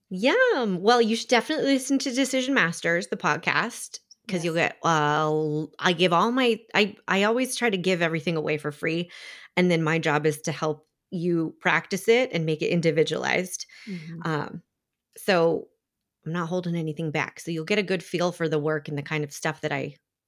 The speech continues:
Speaker 1: teach and talk about on the podcast.
Speaker 2: That's
Speaker 1: And then
Speaker 2: awesome.
Speaker 1: you can schedule a consult anytime you wanna talk more about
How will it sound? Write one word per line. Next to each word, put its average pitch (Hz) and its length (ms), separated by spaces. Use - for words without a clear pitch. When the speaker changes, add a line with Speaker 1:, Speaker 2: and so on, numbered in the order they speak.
Speaker 1:
teach - 380
and 147 120
talk 160 220
about 147 440
on 147 120
the 143 60
podcast. 165 600
Speaker 2:
That's 190 180
Speaker 1:
And 185 140
then 202 180
Speaker 2:
awesome. 202 80
Speaker 1:
you 208 140
can 240 200
schedule 240 400
a 240 60
consult 233 840
anytime 196 880
you 185 140
wanna 180 200
talk 175 320
more 160 260
about 170 440